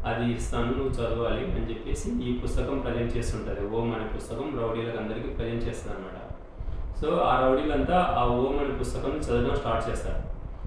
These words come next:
So ఆ పుస్తకంలో ఏముంటుందంటే, పుస్తకం ఓపెన్ చేయగానే ఆ సిటీలో ఒక పేరు మోసిన రౌడీ గ్యాంగ్, ఆ రౌడీ గ్యాంగ్‌కి బాస్ వచ్చేసి రాజశేఖర్.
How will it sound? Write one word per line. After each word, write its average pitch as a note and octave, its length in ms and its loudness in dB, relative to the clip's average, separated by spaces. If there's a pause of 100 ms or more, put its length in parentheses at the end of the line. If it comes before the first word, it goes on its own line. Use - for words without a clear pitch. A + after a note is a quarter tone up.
(440)
So C3+ 60 6
ఆ B2 280 4
పుస్తకంలో C#3+ 400 0
ఏముంటుందంటే, - 840 2
పుస్తకం C3+ 520 0
ఓపెన్ C3 240 2
చేయగానే G#2+ 560 0 (300)
ఆ - 20 -8
సిటీలో D3 420 0
ఒక - 460 0
పేరు C3+ 220 6
మోసిన D3 320 2
రౌడీ C3 400 2
గ్యాంగ్, B2 320 2 (760)
ఆ A#2+ 140 2
రౌడీ C#3 340 2
గ్యాంగ్‌కి D3 280 2
బాస్ B2 360 0
వచ్చేసి A#2+ 300 0
రాజశేఖర్. A2+ 580 0